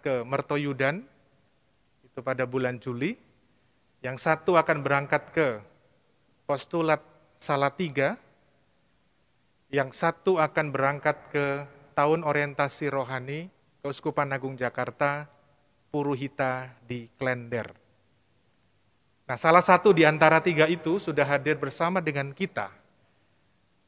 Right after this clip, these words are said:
Dan kita akan tanya kepada yang bersangkutan, apa sebetulnya yang membuat dia untuk memilih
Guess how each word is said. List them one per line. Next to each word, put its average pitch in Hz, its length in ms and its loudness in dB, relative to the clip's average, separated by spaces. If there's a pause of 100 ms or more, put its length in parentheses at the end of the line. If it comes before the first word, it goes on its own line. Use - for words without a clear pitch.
Dan 123 560 -4
kita 139 240 0
akan 139 240 -4
tanya 151 560 -4 (640)
kepada 123 480 -6
yang 131 160 -4
bersangkutan, 131 800 -6 (760)
apa 165 160 0
sebetulnya 151 720 0
yang 135 160 -2
membuat 131 400 -4
dia 123 400 -2 (240)
untuk 143 400 -10
memilih 160 480 -2